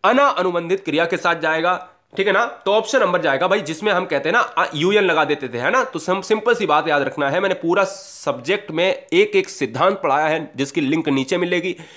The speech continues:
पावलाव के सिद्धांत से आपके एग्जाम में दो क्वेश्चन आएंगे, ठीक है ना? जब हम बात करेंगे, हम कहते हैं केवल ध्वनि, तो आपका ऑप्शन नंबर ए के साथ जाएगा और भैया राइट आंसर चला जाएगा ए के साथ। क्लियर? हाँ जी, बहुत बढ़िया। क्वेश्चन नंबर सिक्स,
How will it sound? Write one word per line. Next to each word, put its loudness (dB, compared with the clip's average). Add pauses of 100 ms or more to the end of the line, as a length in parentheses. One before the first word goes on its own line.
(240)
पावलाव 4
के -4
सिद्धांत -2
से 0
आपके -2
एग्जाम 0
में -4
दो 2
क्वेश्चन -4
आएंगे, -6 (340)
ठीक -2
है 4
ना? 2 (280)
जब 2
हम 2
बात 2
करेंगे, -2 (280)
हम 2
कहते 0
हैं -2
केवल 4
ध्वनि, 0 (180)
तो -2
आपका 2
ऑप्शन 0
नंबर -2 (100)
ए -2
के -2
साथ 0
जाएगा 0 (160)
और -6
भैया 0
राइट 0
आंसर -4
चला -4
जाएगा -4
ए -8
के -12
साथ। -10
क्लियर? -4
हाँ -2
जी, -10
बहुत 0
बढ़िया। -8
क्वेश्चन -10
नंबर -4
सिक्स, -6